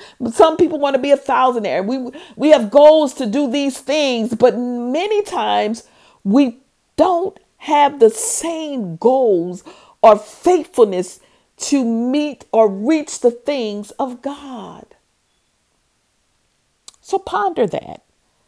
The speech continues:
And then here is what I want us to also be mindful of. The very last thing of the faithfulness towards the goal. After he says, "But I got my eye on the goal,"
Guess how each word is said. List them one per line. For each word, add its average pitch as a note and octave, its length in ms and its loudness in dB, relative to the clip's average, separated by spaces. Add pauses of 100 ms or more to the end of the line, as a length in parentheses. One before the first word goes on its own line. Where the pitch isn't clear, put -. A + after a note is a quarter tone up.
(720)
And F#4+ 100 -4
then G#4 140 4
here G4+ 260 6
is F4+ 200 0
what E4 260 -2 (320)
I B3+ 60 4
want A3 260 4
us G#3+ 140 0
to - 80 0 (100)
also - 480 -2
be G#3 240 -4
mindful F3+ 640 -4
of. - 500 -10 (800)
The D#3+ 80 0
very F3+ 300 6
last F3 360 2
thing F3 200 -2
of F3 100 0
the E3+ 80 0
faithfulness G3+ 640 -2
towards E3+ 480 0
the E3 120 -4
goal. D3+ 580 -2 (2000)
After B3 280 6
he C4 100 2
says, A3+ 280 4
"But A3+ 100 4
I G3+ 80 8
got A3 260 4
my G#3+ 220 2
eye A3+ 240 2
on A3 160 0
the A3 80 0
goal," D#3+ 560 -2